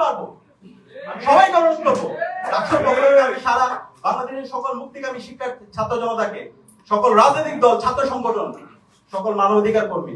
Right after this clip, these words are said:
অ্যাক্টিভিস্ট, সবাইকে আমি অনুরোধ করবো এখনই সময় আমাদের জাতীয় ঐক্যমতে আসার। আমাদের ফরেন পলিসি কি হবে, সেটা আমাদের এখন একসাথে ঠিক করতে হবে। আমাদের রাজনৈতিক যে প্রতিষ্ঠানগুলো আছে, সে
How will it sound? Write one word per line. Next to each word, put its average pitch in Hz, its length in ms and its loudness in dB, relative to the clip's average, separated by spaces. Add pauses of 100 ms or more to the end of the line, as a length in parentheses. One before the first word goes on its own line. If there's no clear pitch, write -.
(100)
অ্যাক্টিভিস্ট, 170 460 -12
সবাইকে 240 300 2
আমি 208 120 -2
অনুরোধ 170 220 -4
করবো 113 180 -16 (340)
এখনই 190 300 -10
সময় - 200 -10 (260)
আমাদের 143 300 -12
জাতীয় - 220 -6
ঐক্যমতে - 400 -8
আসার। - 200 -14 (840)
আমাদের 277 420 6
ফরেন 311 280 6
পলিসি 330 280 -4
কি 311 140 -4
হবে, 277 180 0 (840)
সেটা 247 300 0
আমাদের 277 260 2
এখন 285 140 -4 (100)
একসাথে 320 320 2
ঠিক - 160 2
করতে 277 240 -4
হবে। - 180 -4 (920)
আমাদের 302 320 2
রাজনৈতিক 302 340 -4
যে 320 120 -8
প্রতিষ্ঠানগুলো 320 540 0 (100)
আছে, 196 160 -8 (600)
সে - 160 -10